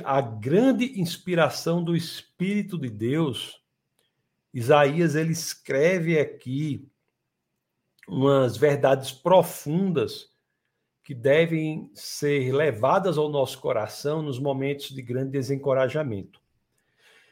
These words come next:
Deixa eu aqui na, deixa eu passar aqui mais pra frente no capítulo quarenta, deixa eu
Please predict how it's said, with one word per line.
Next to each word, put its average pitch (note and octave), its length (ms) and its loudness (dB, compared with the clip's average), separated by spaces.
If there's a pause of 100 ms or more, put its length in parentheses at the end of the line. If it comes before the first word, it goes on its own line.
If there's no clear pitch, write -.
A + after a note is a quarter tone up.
(840)
Deixa D3+ 220 2
eu G3+ 60 8
aqui F#3+ 180 0
na, E3+ 120 8
deixa D#3+ 380 -4
eu E3 40 -2
passar E3+ 300 4
aqui E3 140 0
mais D3 200 2
pra C3+ 160 2
frente C3 280 -4
no A#2+ 200 -4
capítulo A#2 420 -4
quarenta, A#2+ 560 -2
deixa C3 300 -6
eu E3+ 160 -8